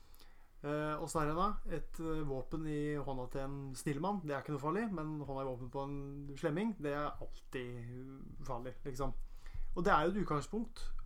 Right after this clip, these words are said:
eh, i forhold til akkurat det vi sier med det vurderer bakgrunn, det på kanskje ha en, eh,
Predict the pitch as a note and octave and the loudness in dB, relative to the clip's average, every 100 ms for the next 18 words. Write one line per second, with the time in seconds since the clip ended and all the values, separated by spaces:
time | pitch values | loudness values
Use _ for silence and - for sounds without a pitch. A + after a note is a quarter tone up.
0 | - A#3 E3 E3+ E3 F3+ F#3 C3 A#2 D#3+ | -4 -2 0 0 2 2 2 2 2 0
1 | D3 D3 C#3+ C#3 C#3+ C3+ B2 C#3 D3 - | 0 -2 -2 -2 -2 -2 0 0 0 -6
2 | - - _ - _ D3 D3+ D3+ C#3+ C#3+ | -20 -20 _ -20 _ 0 2 6 4 6
3 | D#3+ - - F#3+ F#3 D3 C#3+ C3 A#2+ B2+ | 4 2 2 2 2 -2 -4 -6 -2 0
4 | C3 - - - - - - - - - | 0 -2 -12 -20 -20 -20 -20 -20 -10 -4
5 | D#3 D3+ D3 D3 C#3+ | -2 0 0 0 -2